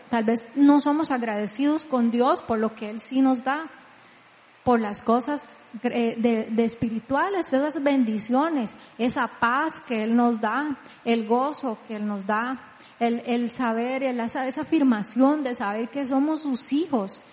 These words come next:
eh, y, y las oportunidades que Él pone en nuestro camino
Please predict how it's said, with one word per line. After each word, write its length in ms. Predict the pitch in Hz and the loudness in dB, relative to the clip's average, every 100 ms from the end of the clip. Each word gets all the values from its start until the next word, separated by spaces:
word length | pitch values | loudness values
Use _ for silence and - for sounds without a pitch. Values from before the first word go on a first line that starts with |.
| - - _ _ | -20 -20 _ _
eh, 440 | 240 226 220 220 - - - _ - | -6 -6 -6 -8 -12 -20 -20 _ 0
y, 440 | 262 254 247 240 | 2 2 0 -2
y 120 | 277 262 | 2 4
las 200 | 240 254 | 4 2
oportunidades 1000 | 247 247 240 262 240 240 311 381 285 - | 0 -2 2 2 4 2 -2 -2 -4 -4
que 140 | 240 | -4
Él 220 | 233 262 - | -2 -4 0
pone 280 | 277 320 | 2 4
en 100 | 349 | 4
nuestro 360 | 311 269 - 233 | 6 4 4 0
camino 680 | 240 214 220 285 339 277 | 2 2 4 2 4 2